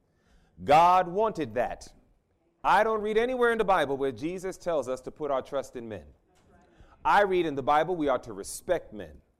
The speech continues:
I read in the Bible that we are to be kind to men. I read in the Bible we should be gentle toward men. I read a lot of those type of things, but I read nowhere in the Bible where Jesus tells us, "Put our trust in men." In fact, I read the opposite. In Jeremiah seventeen in verse five,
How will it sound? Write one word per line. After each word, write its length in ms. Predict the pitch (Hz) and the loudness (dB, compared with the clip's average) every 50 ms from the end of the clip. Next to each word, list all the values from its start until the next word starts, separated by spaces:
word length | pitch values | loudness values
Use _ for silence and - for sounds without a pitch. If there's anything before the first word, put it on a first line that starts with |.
| _ _ _ _ _ _ | _ _ _ _ _ _
I 140 | 135 143 165 | 0 2 2
read 240 | 180 180 180 175 170 | 2 2 0 0 -2
in 100 | 170 156 | -4 -6
the 60 | 156 | -4
Bible 320 | 139 151 156 160 160 170 | 0 2 2 2 2 0
that 100 | 147 143 | -4 -8
we 120 | 131 131 127 | -6 -6 -6
are 40 | 120 | -6
to 60 | 113 | -8
be 160 | 101 98 - _ | -10 -14 -16 _
kind 440 | - - - 156 165 165 156 143 120 - | -14 -8 -4 -2 0 0 0 -2 -4 -6
to 100 | 110 95 | -10 -12
men. 300 | 90 87 76 - - - | -12 -12 -14 -16 -16 -10
I 140 | - 151 180 | -6 -2 -2
read 240 | 185 180 180 175 165 | -2 -2 -2 -4 -4
in 80 | 165 | -6
the 80 | 151 139 | -6 -4
Bible 280 | 127 156 160 165 160 156 | -2 0 0 0 -2 -4
we 120 | 147 151 | -6 -8
should 240 | 143 - 123 95 85 | -8 -10 -12 -14 -14
be 100 | 95 87 | -14 -16
gentle 480 | 73 76 - 135 160 165 160 143 120 | -10 -4 -2 -2 -2 -2 -4 -8 -10
toward 420 | 104 - 117 110 127 143 147 131 101 107 | -10 -10 -10 -8 -4 -4 -4 -4 -6 -10
men. 180 | 101 92 87 - _ _ - | -16 -16 -18 -20 _ _ -6
I 120 | 151 190 | -2 -2
read 160 | 214 214 175 | 0 0 0
a 40 | 139 | -2
lot 320 | 123 131 147 170 202 202 180 | -2 -2 0 0 2 2 0
of 80 | 147 | -2
those 300 | 165 165 175 175 165 - | -2 -4 -4 -4 -4 -6
type 180 | - 143 127 110 | -8 -8 -8 -8
of 120 | 113 - | -10 -14
things, 300 | - 151 127 98 90 - _ _ _ _ | -14 -12 -12 -12 -14 -16 _ _ _ _
but 100 | - 135 | -2 0
I 120 | 156 180 196 | 2 2 2
read 200 | 180 160 143 131 | 2 0 -2 -4
nowhere 280 | 151 196 214 202 202 | -4 -4 -4 -4 -4
in 80 | 196 185 | -6 -6
the 40 | 180 | -4
Bible 280 | 165 147 127 110 107 | -2 -2 -2 -2 -4
where 100 | 107 110 | -6 -8
Jesus 300 | 101 113 131 127 135 131 | -8 -8 -10 -10 -12 -12
tells 260 | - - 135 113 92 | -12 -10 -10 -10 -10
us, 140 | 98 98 - | -10 -14 -14
"Put 180 | - - 135 123 | -12 -10 -6 -6
our 120 | 117 110 | -6 -6
trust 340 | - - 117 107 98 - - | -6 -8 -8 -10 -8 -10 -14
in 100 | 101 101 | -14 -14
men." 140 | 90 76 71 _ _ _ _ _ _ _ _ _ _ _ _ _ _ _ _ _ _ _ _ _ _ _ - | -14 -18 -20 _ _ _ _ _ _ _ _ _ _ _ _ _ _ _ _ _ _ _ _ _ _ _ -4
In 160 | 190 180 175 | -4 -4 -4
fact, 480 | 165 - 240 269 262 202 185 196 - - | -4 -4 -2 -2 0 0 -2 -4 -6 -4
I 120 | - 214 254 | -2 0 0
read 200 | 208 180 185 175 | 0 0 -2 -2
the 120 | 208 226 | -2 -4
opposite. 460 | 262 285 254 - 143 - 107 87 80 _ _ _ _ | -4 -4 -4 -8 -12 -12 -12 -12 -12 _ _ _ _
In 180 | - 120 117 113 | -12 -12 -12 -8
Jeremiah 460 | 107 147 165 170 170 175 170 156 147 | -2 0 0 0 0 0 -2 -2 -2
seventeen 640 | - - 170 151 135 131 - - 202 233 254 208 160 | -4 -4 -6 -6 -6 -8 -12 -12 -12 -10 -8 -8 -8
in 100 | 139 123 | -6 -4
verse 240 | 139 139 135 - | -2 -2 -2 -2
five, 480 | - - 214 254 240 160 110 107 127 - | -2 -2 0 0 2 0 0 -2 -2 -4